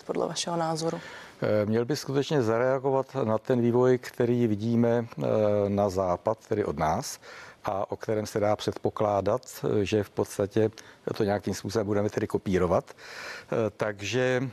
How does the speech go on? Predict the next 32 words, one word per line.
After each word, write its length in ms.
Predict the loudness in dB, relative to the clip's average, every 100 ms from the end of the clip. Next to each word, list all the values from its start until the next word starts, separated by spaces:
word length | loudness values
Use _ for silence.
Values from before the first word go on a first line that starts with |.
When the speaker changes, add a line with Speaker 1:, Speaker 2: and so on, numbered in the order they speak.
| 0
Speaker 2:
eh, 360 | 4 4 4
měl 240 | 4 4 4
by 140 | 2
se 320 | 2 4 4
jasně 360 | 4 2 0 2
vyjádřit 400 | 4 4 2 0
tedy 160 | 0
k 40 | 0
tomu 160 | 0
právnímu 400 | 2 2 2 0
rámci, 500 | 0 0 0 2 2 0 -8 -16 -8
jestli 360 | -2 0 0 -4
tedy 200 | -2 -2
se 140 | -2
bude 160 | 0 0
pokračovat 500 | 0 -2 -2 0 -2
nouzový 300 | -2 -2 -2
stav 220 | -2 -2
nebo 240 | 0 0 0
nebude 280 | 2 2
pokračovat. 640 | 2 0 0 0 0 0 -2 -10 -16 -14 -10 -6
A 320 | -4 -4 -6
měl 180 | -4 0
by 80 | 0
se 160 | 2 2
jasně 300 | 2 0 2
vyjádřit 440 | 4 4 2 -2
v 40 |
podstatě 400 | -2 -2 0 0
těm 140 | 0 0
klíčovým, 480 | 0 0 2 2 0
tedy 300 | 0 0